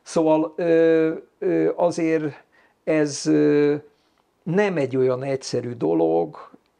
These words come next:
jön be az időjárás, jön be a, a terep, ö, hihetetlen zord a, a, az orosz, ö, terep, itt,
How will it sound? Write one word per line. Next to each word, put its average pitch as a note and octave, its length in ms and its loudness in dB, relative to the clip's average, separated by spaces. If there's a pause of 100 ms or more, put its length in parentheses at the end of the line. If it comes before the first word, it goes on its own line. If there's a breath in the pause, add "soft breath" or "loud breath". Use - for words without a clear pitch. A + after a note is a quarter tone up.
(160)
jön C#3+ 440 2
be B2 140 -2
az A#2+ 160 -4
időjárás, C3+ 800 -2
jön C3+ 240 0
be A#2+ 160 -4
a, A#2+ 260 -4
a A#2+ 60 -6
terep, D#3+ 640 -2 (540 soft breath)
ö, C#3 320 4
hihetetlen B2 1160 -6
zord A#2+ 600 -2
a, A#2+ 460 -6
a, A#2 420 -2
az A#2 260 -6
orosz, B2 840 -2
ö, A2+ 400 -8 (100)
terep, D3 560 -2 (640 soft breath)
itt, C#3+ 460 -2